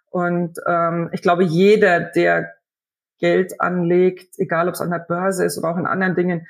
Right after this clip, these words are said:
ist mal der Versuchung erlegen, irgendwas zu kaufen, was vermeintlich ein Schnäppchen war oder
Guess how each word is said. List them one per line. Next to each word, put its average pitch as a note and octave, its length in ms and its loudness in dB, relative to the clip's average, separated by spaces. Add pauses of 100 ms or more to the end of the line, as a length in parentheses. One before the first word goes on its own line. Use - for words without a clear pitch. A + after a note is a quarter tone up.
(200)
ist F#3+ 220 -6
mal F3+ 200 0
der F3 120 2
Versuchung F#3+ 580 0
erlegen, F#3+ 480 4
irgendwas G3+ 460 0
zu - 80 -10
kaufen, F3+ 360 0
was F#3 120 -4
vermeintlich F#3+ 340 -2
ein G3+ 100 0
Schnäppchen F#3+ 540 0
war F3 400 2
oder F3 320 0